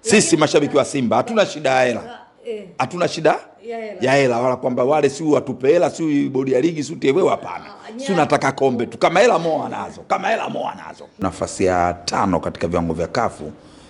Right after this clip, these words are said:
Speaker 1: chanzo ni wao, bodi ya ligi pamoja na T F F, jinsi mpira wetu walivyotengeneza. Eh, kwamba pamoja walikuwa wanachukua wachezaji wenye quality ya hela nyingi na nini,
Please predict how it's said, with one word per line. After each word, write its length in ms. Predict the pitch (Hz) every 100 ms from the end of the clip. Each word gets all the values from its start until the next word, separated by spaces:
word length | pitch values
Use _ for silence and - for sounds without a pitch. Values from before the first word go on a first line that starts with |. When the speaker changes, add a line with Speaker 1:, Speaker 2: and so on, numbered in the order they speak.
| - -
Speaker 1:
chanzo 380 | - 131 110 92
ni 80 | 92
wao, 180 | 95 82
bodi 260 | 101 101
ya 60 | 95
ligi 220 | 110 127
pamoja 320 | 117 98 92
na 100 | 90
T 140 | 87 110
F 140 | -
F, 160 | 120 -
jinsi 240 | 98 -
mpira 200 | 85 92
wetu 180 | 101 92
walivyotengeneza. 840 | 80 80 73 80 80 82 78 - - - - -
Eh, 240 | 110 - - - -
kwamba 240 | 127 120
pamoja 340 | 120 135 131
walikuwa 260 | 127 113 120
wanachukua 260 | 110 - 120
wachezaji 360 | 107 127 120
wenye 160 | 120 110
quality 460 | 107 123 117 107 110
ya 60 |
hela 180 | 104 101
nyingi 420 | 113 120 104 117
na 120 | 104
nini, 360 | 104 120 113 110